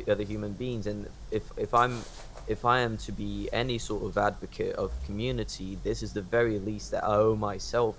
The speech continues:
and others, and I have nothing to lose but everything to gain, because no one's gonna remember me for being, like,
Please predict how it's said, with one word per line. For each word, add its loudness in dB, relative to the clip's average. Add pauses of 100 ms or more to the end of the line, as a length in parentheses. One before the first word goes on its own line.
and -6
others, 0 (400)
and -2
I 4
have 0
nothing 2
to -6
lose 0
but -2
everything -2
to -10
gain, -4
because -8
no 2
one's 0
gonna 2
remember 0
me -4 (100)
for -14
being, -6
like, -6